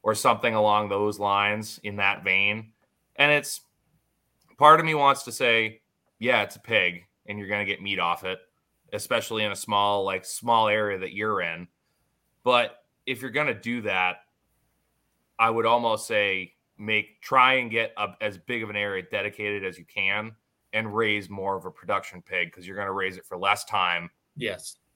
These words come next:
Speaker 1: And
Speaker 2: I was just gonna say that too.
Speaker 1: yeah, it's gonna be a six month in out, depending on what you get.
Speaker 2: Exactly.
Speaker 1: It's gonna
Speaker 2: And
Speaker 1: be six months.
Speaker 2: realistically, if you do one or
Speaker 1: Right.
Speaker 2: two pigs,
Speaker 1: And they
Speaker 2: <clears throat> I
Speaker 1: don't
Speaker 2: think I raised my first two pigs in, uh, I wanna say it was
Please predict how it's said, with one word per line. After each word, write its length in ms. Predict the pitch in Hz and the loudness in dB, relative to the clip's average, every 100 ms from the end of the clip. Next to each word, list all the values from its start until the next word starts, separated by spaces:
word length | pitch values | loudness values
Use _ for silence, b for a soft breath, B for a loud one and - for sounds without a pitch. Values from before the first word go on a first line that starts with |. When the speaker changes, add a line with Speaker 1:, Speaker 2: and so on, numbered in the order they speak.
| _ 127 | _ 0
Speaker 1:
And 380 | 110 98 95 | 4 6 6
Speaker 2:
I 60 | 143 | 6
was 160 | 147 147 | 4 2
just 60 | |
gonna 140 | 143 123 | -2 0
say 180 | 135 123 | 0 0
that 160 | 117 | -2
too. 280 | - 113 113 _ | -6 -10 -12 _
Speaker 1:
yeah, 180 | 147 98 | 4 4
it's 200 | 110 117 | 4 0
gonna 220 | 135 131 | -2 -2
be 480 | 113 120 113 107 - _ _ _ _ | 0 -2 -2 -4 -10 _ _ _ _
a 80 | 117 | -4
six 400 | 110 - 143 139 | -2 -2 -2 -2
month 320 | 127 123 113 110 - _ - | 0 2 2 -2 -20 _ -6
in 180 | 127 117 | -2 2
out, 460 | 110 104 101 - | 2 2 -2 -10
depending 340 | - 107 120 110 | -10 -2 0 0
on 160 | 107 | -2
what 240 | 98 107 - | 0 -4 -4
you 80 | 98 | -16
get. 180 | 85 101 | -4 -2
Speaker 2:
Exactly. 400 | 113 110 - 107 - _ _ _ - | 0 -2 -6 -14 -14 _ _ _ -8
Speaker 1:
It's 140 | 107 | -6
gonna 140 | 117 143 | 2 4
Speaker 2:
And 80 | |
Speaker 1:
be 40 | 170 | 10
six 100 | 190 | 12
months. 160 | 190 156 151 | 12 10 6
Speaker 2:
realistically, 440 | 135 139 139 135 | 4 2 2 2
if 140 | 131 | 2
you 80 | 156 | 2
do 220 | 147 139 | 2 2
one 240 | 131 127 127 | 0 0 0
or 60 | 113 | -2
Speaker 1:
Right. 80 | |
Speaker 2:
two 140 | 113 123 | -2 -6
pigs, 600 | - 127 127 117 - - _ _ _ _ _ _ _ _ _ | -2 -2 -2 -2 -2 -4 _ _ _ _ _ _ _ _ _
Speaker 1:
And 120 | 143 180 | 6 6
they 60 | |
Speaker 2:
<clears throat> 120 | 151 | 6
I 100 | 156 | 6
Speaker 1:
don't 80 | 165 | 6
Speaker 2:
think 160 | 202 190 | 4 2
I 60 | |
raised 280 | 180 175 160 | 4 4 4
my 140 | 151 165 | 4 4
first 280 | 156 143 - | 2 -2 -2
two 140 | 143 | -6
pigs 340 | 143 143 143 | -2 -2 0
in, 200 | 135 127 | -2 -2
uh, 520 | 127 120 113 107 104 101 | 0 0 -2 -2 -4 -6
I 720 | _ - _ _ _ _ - | _ -20 _ _ _ _ -4
wanna 180 | 127 127 | -2 0
say 180 | - 131 | 0 0
it 80 | 127 | 0
was 420 | 120 117 - | -2 -2 -6